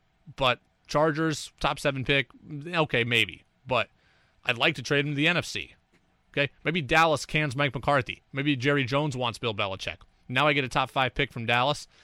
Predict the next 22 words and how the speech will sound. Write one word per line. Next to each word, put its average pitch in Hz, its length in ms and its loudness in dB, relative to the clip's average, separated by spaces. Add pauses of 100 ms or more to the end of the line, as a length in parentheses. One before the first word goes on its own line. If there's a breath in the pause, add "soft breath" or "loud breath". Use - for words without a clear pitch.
(140 soft breath)
They 143 160 4
re-sign 143 420 0
Dak 120 240 0
Prescott. 135 480 0
They 131 100 0
don't 143 140 0
need 123 140 -2
a 107 40 -6
quarterback. 127 460 0
And 117 140 -12
boom, 151 220 0 (240 soft breath)
Mike 131 160 -2
McCarthy's 127 480 0
gone. 139 260 -2
They 135 120 2
get 131 160 -2
Belichick. 143 480 0
Jerry 143 300 0
hits 143 160 -4
his 120 120 -12
home 139 240 -2
run. 165 220 2